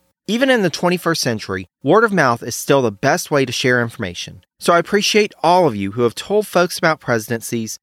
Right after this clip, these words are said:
or shared posts or links to episodes.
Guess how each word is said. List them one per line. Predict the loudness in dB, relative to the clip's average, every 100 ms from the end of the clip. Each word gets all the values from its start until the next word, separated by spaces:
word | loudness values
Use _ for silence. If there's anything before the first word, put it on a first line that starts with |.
| -2
or | 0
shared | 0 2 2 2
posts | 0 0 2 0 -2
or | -2
links | 2 2 0 -4
to | -4 -4
episodes. | -6 -10 -10 -12 -20 -20